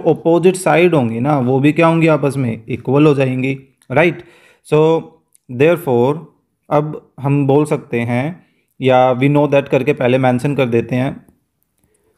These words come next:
we know that if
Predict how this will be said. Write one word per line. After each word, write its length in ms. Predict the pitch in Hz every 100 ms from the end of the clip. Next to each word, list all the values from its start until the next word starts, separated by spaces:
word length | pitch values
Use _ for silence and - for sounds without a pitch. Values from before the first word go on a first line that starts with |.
| _
we 100 | 123 123
know 200 | 147 151
that 500 | 120 120 135 - - _ _ _ _ _ _ _ _ _ _ _ _ _ _ _ _ _ _ _ _ _ _ _ _ _ _ _ _ _ _ _ _ _ _ _ _ _
if 260 | 156 165